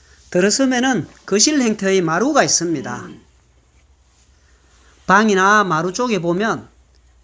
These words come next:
석가래나 대들보, 기둥 등이 노출이 되어 가지고 미관상으로 아주 예쁩니다. 수리한 지 일 년 조금 지나서 내부 전체는 새 주택처럼 아주 깨끗합니다.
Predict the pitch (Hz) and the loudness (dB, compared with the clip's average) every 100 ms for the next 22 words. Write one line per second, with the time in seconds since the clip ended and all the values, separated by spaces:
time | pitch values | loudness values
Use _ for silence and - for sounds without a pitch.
0 | _ _ _ _ - - - 208 208 180 | _ _ _ _ -8 -8 0 0 2 2
1 | 180 214 175 165 220 165 131 - _ _ | 2 0 -2 -6 -8 -8 -12 -14 _ _
2 | - - 180 220 240 247 226 185 120 196 | -14 -8 0 2 2 2 2 0 -2 0
3 | 269 277 220 175 180 160 170 160 147 156 | 0 0 0 0 0 0 -2 -4 -6 -8
4 | - - 156 175 220 262 262 185 165 202 | -8 -8 -6 -2 0 0 0 0 -2 -2
5 | 170 202 208 208 160 147 185 170 127 101 | 0 0 -2 -4 -4 -4 -2 -2 -4 -10
6 | - - - - - - _ - - _ | -16 -20 -20 -20 -20 -20 _ -20 -20 _
7 | _ _ _ _ _ _ - _ _ _ | _ _ _ _ _ _ -20 _ _ _
8 | - _ - - - - - 277 285 240 | -20 _ -20 -20 -20 -14 -2 2 4 4
9 | 196 208 185 180 220 262 - - _ 247 | 2 0 -2 -2 -4 -6 -14 -20 _ -2
10 | 269 285 269 190 180 196 170 180 196 - | 0 2 2 0 -4 -4 -2 -2 -4 -2
11 | 175 139 - _ - - - - _ 175 | -2 -4 -10 _ -20 -20 -20 -20 _ -2
12 | 170 185 240 269 294 240 214 208 147 - | 0 2 2 2 2 2 0 -2 -4 -2
13 | 269 294 277 220 - 170 165 135 139 165 | -2 -2 -4 -6 -4 -4 -4 -6 -6 -6
14 | - 180 190 240 175 139 170 165 170 185 | -4 -4 -4 -6 -8 -8 -6 -2 -2 -2
15 | 170 110 | -6 -12